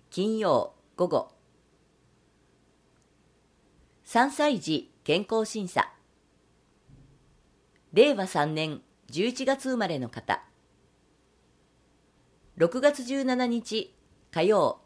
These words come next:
午後。場所、いずれも旭区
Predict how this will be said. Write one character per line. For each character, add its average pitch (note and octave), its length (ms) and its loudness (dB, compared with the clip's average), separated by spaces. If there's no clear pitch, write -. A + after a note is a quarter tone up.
午 E3 120 2
後。 - 220 -4
場 E3 120 2
所、 G#3 260 0
い F3 100 -2
ず G#3+ 140 0
れ B3 100 4
も G#3+ 340 2
旭 C4 320 0
区 - 340 -4